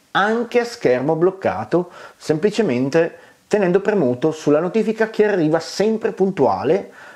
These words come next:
attivando automaticamente il display e facendo lampeggiare l'icona interessata.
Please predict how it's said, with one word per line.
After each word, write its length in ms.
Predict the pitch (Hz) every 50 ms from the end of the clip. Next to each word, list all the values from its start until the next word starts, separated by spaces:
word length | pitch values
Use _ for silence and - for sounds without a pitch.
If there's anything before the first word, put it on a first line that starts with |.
| - _ _
attivando 960 | - 147 143 - - - 214 202 143 104 98 107 117 123 135 151 147 - - -
automaticamente 800 | - 131 143 139 - 156 160 156 185 - 190 151 120 110 110 143
il 80 | 147 170
display 640 | 196 190 - - 104 95 92 104 135 160 - - - - _ _
e 120 | - 156
facendo 440 | 156 - 202 - - 139 117 110 110
lampeggiare 760 | 113 131 156 175 170 - 202 185 151 120 120 107 117 120 135
l'icona 640 | 147 160 202 196 - 117 101 110 123 135 139 - -
interessata. 840 | - 190 196 190 214 214 185 - - - 92 92 - - 90 90 -